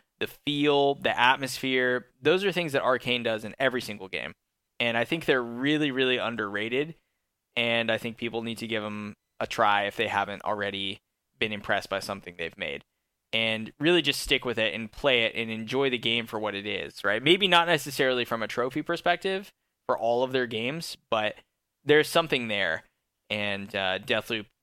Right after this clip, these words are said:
is, is a really great experience. I'm sure we'll talk about it more as we get into our trophy hunts of the year towards the end of the year. But, so I got the platinum there.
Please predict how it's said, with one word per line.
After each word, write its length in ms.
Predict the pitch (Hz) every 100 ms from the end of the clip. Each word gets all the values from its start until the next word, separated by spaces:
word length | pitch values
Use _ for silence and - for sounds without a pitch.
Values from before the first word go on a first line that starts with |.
| _ -
is, 360 | 113 104 101 -
is 140 | 113
a 80 | 110
really 260 | 117 120
great 180 | 107 104
experience. 520 | 90 - 73 76 - -
I'm 120 | 147
sure 160 | 147 190
we'll 120 | 156
talk 220 | 151 139
about 220 | 127 117
it 80 | 110
more 380 | 110 113 110 107 _ _ _ _ _ _ 135
as 140 | 127
we 100 | 120
get 100 | 113
into 240 | 113 110
our 80 | 107
trophy 320 | - 117 107
hunts 380 | 104 107 95 - -
of 100 | 117
the 80 | 104
year 380 | 101 104 90 - _ _ _
towards 200 | 110 95
the 60 | 90
end 120 | 87
of 60 |
the 80 | 71
year. 180 | 55 - _ _ _ _ _ _ -
But, 260 | 123 117
so 100 | 156
I 100 | 151
got 160 | 156 190
the 60 |
platinum 380 | 202 190 202 220
there. 300 | 156 120 120